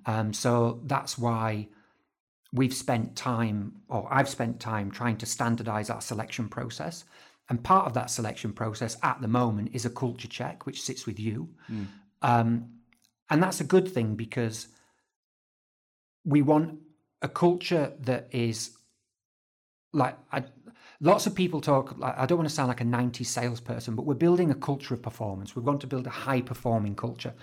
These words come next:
Speaker 1: And a high performing culture for me is not one that's about, um, have you done this? Have you done that? Um, are you achieving this? Are you achieving that? A high performing culture is, is it performing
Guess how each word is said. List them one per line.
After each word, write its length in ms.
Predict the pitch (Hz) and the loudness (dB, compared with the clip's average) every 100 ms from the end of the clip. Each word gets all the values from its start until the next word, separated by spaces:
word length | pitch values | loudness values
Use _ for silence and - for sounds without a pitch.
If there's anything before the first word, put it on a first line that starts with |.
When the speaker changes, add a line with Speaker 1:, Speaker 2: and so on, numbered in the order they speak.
| - - - _ | -20 -20 -20 _
Speaker 1:
And 100 | - | -2
a 40 | 127 | -2
high 200 | 147 165 | 0 -2
performing 560 | 170 - 147 131 123 | -2 -2 2 4 2
culture 320 | 120 123 117 113 | 0 -4 -4 -6
for 140 | 127 | 0
me 280 | 131 160 131 | 2 4 2
is 200 | - 110 | 0 2
not 260 | 127 123 | 2 2
one 240 | 123 127 117 | 4 4 4
that's 220 | 113 - | 2 -2
about, 440 | 110 120 110 107 - - - - _ - | -4 -2 -2 -4 -10 -20 -20 -20 _ -4
um, 320 | 117 107 104 - _ _ _ _ _ _ - | 0 0 -4 -10 _ _ _ _ _ _ -6
have 200 | 113 113 | -2 0
you 60 | |
done 160 | 120 117 | 2 4
this? 180 | 117 - | 2 0
Have 140 | 117 | -4
you 40 | |
done 200 | 113 110 | -2 0
that? 220 | 113 107 - _ _ | 2 0 -4 _ _
Um, 400 | 127 110 104 - - | -4 -2 -2 -6 -6
are 100 | 120 | -4
you 160 | 104 101 | -2 -4
achieving 380 | - 123 110 | -2 -2 0
this? 180 | 110 104 | -2 -2
Are 80 | 113 | -4
you 100 | 107 | -4
achieving 260 | 101 117 127 | -4 -2 0
that? 180 | 147 - - - - | -2 -6 -20 -20 -14
A 80 | 120 | -6
high 200 | 151 151 | 0 0
performing 560 | 143 - 123 110 107 | 0 0 2 2 0
culture 600 | 139 208 214 - 107 110 - | 2 2 2 -4 -4 -4 -4
is, 380 | 110 101 - _ | -4 -4 -10 _
is 160 | 139 139 | -2 0
it 120 | 147 | -2
performing 720 | 120 - 123 120 113 107 113 | -6 -2 0 2 0 -2 -6